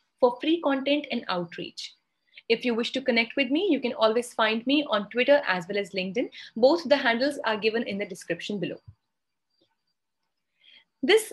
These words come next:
is the M C Q, which is the multiple choice question from yesterday's discussion. Let's see. Farzad B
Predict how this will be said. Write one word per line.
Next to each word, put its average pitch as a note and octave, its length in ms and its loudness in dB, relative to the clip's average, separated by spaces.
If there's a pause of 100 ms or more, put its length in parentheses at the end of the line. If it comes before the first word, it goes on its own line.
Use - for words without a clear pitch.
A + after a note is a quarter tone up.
is C#4 140 4
the D4 100 10
M B3+ 140 4
C C#4 160 -4
Q, E4+ 180 6
which E4+ 140 2
is A#3 40 -10
the B3+ 60 4
multiple A#3+ 380 2
choice B3+ 320 0
question A#3+ 360 0
from B3+ 200 0
yesterday's G#3+ 500 2
discussion. G3+ 640 -2
Let's G3 320 0
see. C#4 300 -4 (680)
Farzad C#4 580 4
B C4+ 240 4